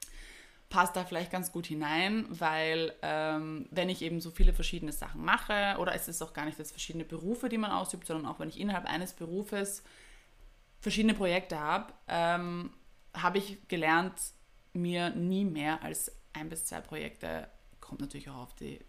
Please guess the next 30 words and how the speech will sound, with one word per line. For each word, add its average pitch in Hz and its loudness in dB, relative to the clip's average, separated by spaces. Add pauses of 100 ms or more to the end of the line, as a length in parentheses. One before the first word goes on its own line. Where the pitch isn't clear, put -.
(140)
die, 139 -8 (120)
das - -10
Ausmaß 170 -4
an, 160 -6 (240)
aufzuhalsen. 151 -4 (440)
Weil 170 4 (560)
im 196 2
Endeffekt 180 2
sind 190 2
wir 185 2
da 175 -2
wieder 170 0
bei 156 2
einer 156 2
der - -6
ersten - -2
Punkte, 175 0
man, 160 0
wie 180 0
gut 202 -2
macht 170 -2
man's 160 -4
wirklich? 156 -8 (140)
Wie 196 2
produktiv 180 -2
bin 180 0
ich 170 -2
wirklich, 175 2
wenn 160 0
ich 160 -4